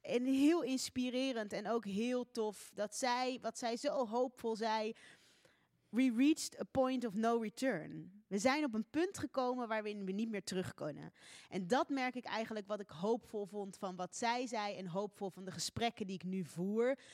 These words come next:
En ook de mensen die daar in die groep waren, die zitten, die werken bij de Nationale Opera, die werken bij de grote <laughs> gezelschap. Die zitten nu allemaal, en hoe ga je daar dan mee om in zo'n witte organisatie? En hoe verhoud je je daar tot?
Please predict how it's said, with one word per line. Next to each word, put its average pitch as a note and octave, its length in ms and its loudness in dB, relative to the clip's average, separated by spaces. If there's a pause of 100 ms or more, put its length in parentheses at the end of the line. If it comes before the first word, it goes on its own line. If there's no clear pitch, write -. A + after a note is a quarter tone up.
(240)
En G#3 180 -4
ook G3+ 240 0
de F#3 80 0
mensen G3+ 760 0 (560)
die A3+ 180 4
daar A3 160 4
in A3 100 0
die G#3 100 0
groep C4+ 320 2
waren, F3+ 400 2
die A3+ 120 -2
zitten, A3+ 400 0
die A3 120 -2
werken A#3 280 2
bij A3+ 100 0
de A3 80 -2
Nationale A3+ 460 0
Opera, F3+ 600 2
die G3 160 -4
werken A3 300 0
bij A3+ 80 0
de A3+ 60 -4
grote A#3 340 0
<laughs> - 20 4
gezelschap. A#3+ 560 2 (300)
Die B3+ 140 6
zitten D4 240 2
nu C#4 120 2
allemaal, B3+ 680 0
en A#3+ 260 -4
hoe A3+ 200 -2
ga G#3+ 140 2
je F#3 80 -4
daar F3+ 100 -4
dan G3+ 100 -4
mee G#3+ 180 0
om C#4+ 240 0
in G#3 80 -2
zo'n F#3+ 160 -2
witte F3+ 220 -4
organisatie? F3 800 -6
En F3+ 60 -6
hoe F#3+ 120 -8
verhoud A3+ 460 0
je - 80 -8
je F3+ 60 -2
daar E3+ 220 -6 (120)
tot? F3+ 280 -4